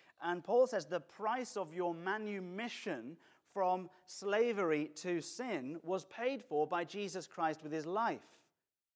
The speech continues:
Because of this, you now belong to him." And verse nineteen, "You are not your own. You are his."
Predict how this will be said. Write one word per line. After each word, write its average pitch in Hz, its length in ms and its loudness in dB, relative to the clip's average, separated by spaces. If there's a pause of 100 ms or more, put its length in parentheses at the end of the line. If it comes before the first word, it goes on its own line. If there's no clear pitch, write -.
(200)
Because 233 320 0
of 180 100 -2
this, - 500 -14 (720)
you 185 220 -6
now 170 180 0
belong 143 460 -4
to - 100 -16 (220)
him." 135 160 -10 (2500)
And 135 100 -14
verse 147 220 -2
nineteen, 135 540 -8 (580)
"You 139 140 -8
are 127 40 -8
not 151 220 -8
your 156 140 -10
own. 120 220 -10 (1700)
You 151 120 -4
are 143 60 -2
his." - 580 -14